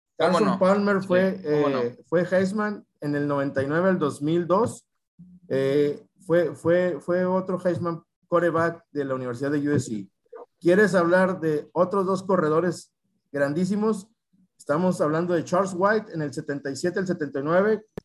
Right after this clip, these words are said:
Speaker 2: como, como hatchback o como tailback. Él fue también, eh,
Speaker 1: Eso los vistes tú de niño, hermano. Yo no
Speaker 2: Casi,
Speaker 1: ni
Speaker 2: casi,
Speaker 1: siquiera los
Speaker 2: casi, casi.
Speaker 1: conozco, ¿eh?
Speaker 2: Casi, casi, casi, casi. Lo, cada sábado, cada sábado los,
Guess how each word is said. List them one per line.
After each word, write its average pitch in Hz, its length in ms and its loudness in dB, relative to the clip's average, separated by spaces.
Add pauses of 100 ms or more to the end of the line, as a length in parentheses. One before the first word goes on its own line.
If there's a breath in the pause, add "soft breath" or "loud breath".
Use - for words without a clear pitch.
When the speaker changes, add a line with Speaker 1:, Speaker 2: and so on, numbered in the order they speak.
Speaker 2:
como, 135 480 -4
como 139 240 -4
hatchback 175 540 -2
o 156 100 -8
como 123 240 -6
tailback. 180 560 0 (300)
Él 143 140 0
fue 160 180 0
también, 151 520 0 (140)
eh, 127 240 -2
Speaker 1:
Eso 302 180 4
los 220 200 0
vistes 262 480 -6
tú 277 140 -2
de 262 120 4
niño, 262 380 0
hermano. 170 400 -2
Yo 208 160 -2
no 269 120 0
Speaker 2:
Casi, 196 220 4
Speaker 1:
ni 190 60 2
Speaker 2:
casi, 185 320 4
Speaker 1:
siquiera 220 160 6
los - 100 0
Speaker 2:
casi, 165 160 0
casi. 190 220 4
Speaker 1:
conozco, 285 440 4
¿eh? 240 120 2
Speaker 2:
Casi, 190 240 2
casi, 170 340 2
casi, 190 240 2
casi. 208 280 0
Lo, 180 280 0
cada 202 220 4
sábado, 196 420 0
cada 190 220 -2
sábado 185 260 0
los, 160 160 -4